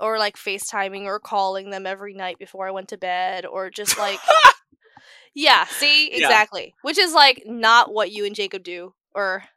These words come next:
Speaker 1: yeah.
Speaker 2: No.
Speaker 1: Yeah,
Speaker 2: We have
Speaker 1: exactly.
Speaker 2: FaceTimed once while he's been away.
Speaker 1: Yeah, exactly.
Speaker 2: I mean, granted, he's gone for ten days, not two
Speaker 1: Right.
Speaker 2: months,
Speaker 1: Yeah, yeah,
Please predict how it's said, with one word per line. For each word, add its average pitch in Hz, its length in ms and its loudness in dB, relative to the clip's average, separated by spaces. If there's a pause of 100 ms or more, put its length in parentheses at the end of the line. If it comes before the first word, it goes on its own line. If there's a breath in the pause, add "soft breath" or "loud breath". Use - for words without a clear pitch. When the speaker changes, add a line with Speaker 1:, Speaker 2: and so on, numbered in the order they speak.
(120)
Speaker 1:
yeah. 190 200 -2
Speaker 2:
No. 254 340 -10 (380)
Speaker 1:
Yeah, - 180 -6 (540)
Speaker 2:
We 208 60 -10
have 233 120 -6
Speaker 1:
exactly. 185 240 -6
Speaker 2:
FaceTimed 151 520 -12
once - 540 -16 (160)
while 135 180 -16
he's 131 220 -18
been 123 140 -16
away. 107 240 -16 (100)
Speaker 1:
Yeah, 175 280 -8 (520)
exactly. 208 420 -10
Speaker 2:
I 247 40 -8
mean, 160 180 -6 (220)
granted, 107 380 -12
he's 127 140 -20
gone 110 200 -16
for 107 100 -20
ten 101 220 -20
days, - 420 -20
not 110 260 -14 (380 soft breath)
two 294 120 -10
Speaker 1:
Right. 220 280 4
Speaker 2:
months, - 160 -16
Speaker 1:
Yeah, 294 140 6
yeah, 262 40 6